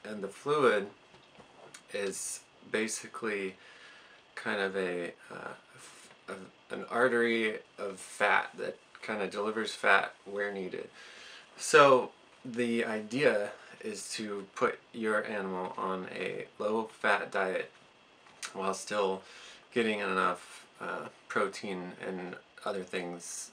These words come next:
uh, that they might need. A very important calculation is, uh, calculating the fat percentage based on dry matter only. And to do this, uh, you basically have to standardize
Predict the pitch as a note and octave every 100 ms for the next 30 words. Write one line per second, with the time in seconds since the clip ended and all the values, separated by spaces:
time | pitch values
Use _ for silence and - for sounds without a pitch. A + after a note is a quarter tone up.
0 | - E2+ - - G2+ F2+ F#2+ F#2 F2 F2+
1 | - - - - - - - F#2 - -
2 | A2+ A#2 C3 C3+ C#3 B2 B2+ B2 - A#2+
3 | A2+ A2+ G#2+ F#2 G2+ G2 - G2 F#2+ -
4 | - - - - - - F#2 F#2 F2+ -
5 | - - - A2+ A2 A2+ A2 G#2 F#2+ -
6 | A#2+ - C3 - G#2+ G2+ G2 - - G2
7 | F#2+ - F#2 F2+ - G#2 G#2 G2+ G2 F#2+
8 | G#2+ F#2+ E2 C2+ - - - - - -
9 | - - F#2 G2+ A2+ D3 A#2+ G2 - -
10 | - F#2 F#2+ G2 G#2+ G2 - A#2+ B2 C3
11 | A#2+ A#2 A2 G#2+ G#2 - - A#2+ A#2+ A#2
12 | A2 G#2+ G#2 G2+ F#2+ - -